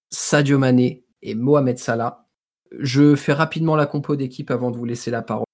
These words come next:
Donc dans les buts, attention, les cœurs vont saigner, Loris Karius. En arrière droit,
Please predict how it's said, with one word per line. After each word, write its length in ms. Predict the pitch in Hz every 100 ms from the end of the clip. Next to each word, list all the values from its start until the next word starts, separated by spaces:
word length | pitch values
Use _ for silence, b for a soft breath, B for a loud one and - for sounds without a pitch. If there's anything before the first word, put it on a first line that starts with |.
| _ _ _ _ _ _ _ -
Donc 260 | 120 117
dans 160 | 135 160
les 140 | 165
buts, 240 | 143 151 147 -
attention, 480 | 127 135 127 - 135
les 120 | 131
cœurs 200 | 139 127
vont 120 | 131
saigner, 500 | 123 135 123 131 -
Loris 400 | 113 117 143 151
Karius. 760 | - 123 117 - - - - _ _ _ _
En 160 | 127 147
arrière 300 | 156 147 143
droit, 340 | 135 135